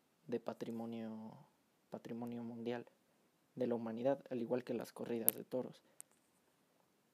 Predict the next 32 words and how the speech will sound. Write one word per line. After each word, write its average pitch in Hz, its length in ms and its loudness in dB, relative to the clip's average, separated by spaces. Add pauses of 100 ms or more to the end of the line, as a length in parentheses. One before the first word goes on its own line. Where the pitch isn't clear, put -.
(380)
Que 123 140 4
yo 123 160 2
creo 131 160 -2
que - 80 -2
las 120 180 2
corridas 120 400 -2
de 127 80 -8
toros, 123 320 0 (120)
pues, 113 300 -4
al 110 140 -6
ser 120 220 2
un 120 420 0
evento, 117 680 0 (200)
una 120 180 -4
fiesta, 117 720 -4 (640)
aunque 120 220 -4
muchos 120 360 -2
no 117 340 -4
estén 117 280 -8
de 120 60 -4
acuerdo 117 260 2
con 120 120 -4
la 117 80 0
palabra, 123 400 0 (800)
a 139 100 -6
nivel, 123 920 2
pues, - 180 -8
más 120 180 -4
mundial 123 500 0
tiene 120 280 -2
más - 580 -8 (220)
presencia, 127 640 -2